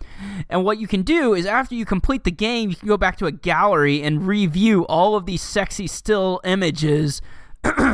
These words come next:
of covered up anime chicks with fox ears and tails. And apparently that gets some people off.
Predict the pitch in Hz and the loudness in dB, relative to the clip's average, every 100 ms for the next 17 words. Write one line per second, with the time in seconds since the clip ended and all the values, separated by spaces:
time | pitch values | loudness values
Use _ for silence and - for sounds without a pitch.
0 | 160 - 156 - 214 214 202 185 165 - | -2 -4 -6 -2 0 2 2 2 0 -8
1 | - 180 208 202 160 139 - 131 127 - | -8 0 0 2 0 0 0 0 0 -2
2 | - - - - - - 170 - 196 160 | -10 -12 -14 -14 -16 -4 -2 0 0 0
3 | - 151 147 143 147 165 135 117 123 - | -2 0 0 -2 -2 0 0 0 -4 -10
4 | - _ _ _ _ _ _ _ _ _ | -20 _ _ _ _ _ _ _ _ _
5 | _ _ _ _ _ 160 175 208 196 185 | _ _ _ _ _ -2 2 2 2 2
6 | 196 175 196 165 170 143 131 117 101 - | 0 -2 0 2 2 0 0 0 -2 -6